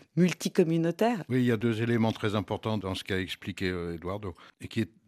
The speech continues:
Speaker 2: extrêmement caractéristique des agricultures paysannes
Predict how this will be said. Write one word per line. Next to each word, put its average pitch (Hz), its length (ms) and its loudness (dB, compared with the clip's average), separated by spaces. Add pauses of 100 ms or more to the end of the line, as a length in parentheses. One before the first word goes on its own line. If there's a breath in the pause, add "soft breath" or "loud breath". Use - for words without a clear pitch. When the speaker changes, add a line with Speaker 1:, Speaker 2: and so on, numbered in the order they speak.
Speaker 2:
extrêmement 127 480 0
caractéristique 117 1000 -2
des 113 340 0
agricultures 120 720 2
paysannes 110 600 0